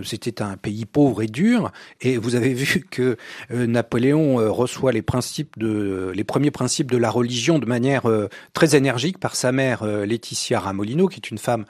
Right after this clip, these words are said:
d'abord très belle. Euh, elle, elle s'est mariée à treize ans, c'est quand même <laughs> c'est extraordinaire.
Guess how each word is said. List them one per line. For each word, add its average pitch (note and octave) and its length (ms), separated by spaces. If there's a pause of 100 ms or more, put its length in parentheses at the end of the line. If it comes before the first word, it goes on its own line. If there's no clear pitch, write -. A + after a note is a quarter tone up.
(180)
d'abord A#2+ 220
très A2 200
belle. D3 320 (720)
Euh, G2 220 (100)
elle, A2+ 140
elle A2+ 120
s'est - 120
mariée G#2+ 240
à G2 80
treize A2+ 320
ans, A3 120
c'est - 160
quand - 140
même G#2 240 (280)
<laughs> - 260
c'est - 420
extraordinaire. G#2 600